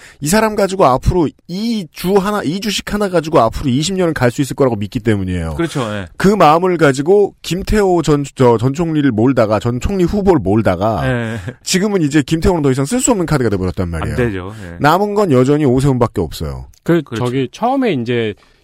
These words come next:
Speaker 3: 이 오세훈 전 시장이 뭐 정치에 복귀한다, 무슨 뭐에 도전한다라는 얘기 들었을 때 사람들이 전부 다 막 코웃음을 쳤는데
Speaker 2: 네.
Speaker 3: 이젠 아무도 코웃음 못 치잖아요.
Speaker 2: 그렇죠. 예. 판을
Speaker 3: 그러니까
Speaker 2: 뭐 이렇게 마-, 말아줬으니까 물론 뭐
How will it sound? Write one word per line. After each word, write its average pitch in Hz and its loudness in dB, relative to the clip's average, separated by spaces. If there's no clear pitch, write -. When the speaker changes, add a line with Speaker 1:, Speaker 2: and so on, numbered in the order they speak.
Speaker 3:
이 107 -6
오세훈 135 0
전 110 -2
시장이 180 0
뭐 95 0
정치에 101 -2
복귀한다, 131 0
무슨 110 -2
뭐에 104 4
도전한다라는 135 -2
얘기 107 -4
들었을 113 -4
때 107 -6
사람들이 185 -2
전부 104 -4
다 104 -2
막 92 -4
코웃음을 262 2
쳤는데 117 -2
Speaker 2:
네. 139 -2
Speaker 3:
이젠 180 2
아무도 185 2
코웃음 175 2
못 98 -4
치잖아요. 78 -8
Speaker 2:
그렇죠. 214 -6
예. 95 -14
판을 277 -2
Speaker 3:
그러니까 254 0
Speaker 2:
뭐 202 -4
이렇게 - -8
마-, 160 4
말아줬으니까 156 0
물론 151 -4
뭐 147 0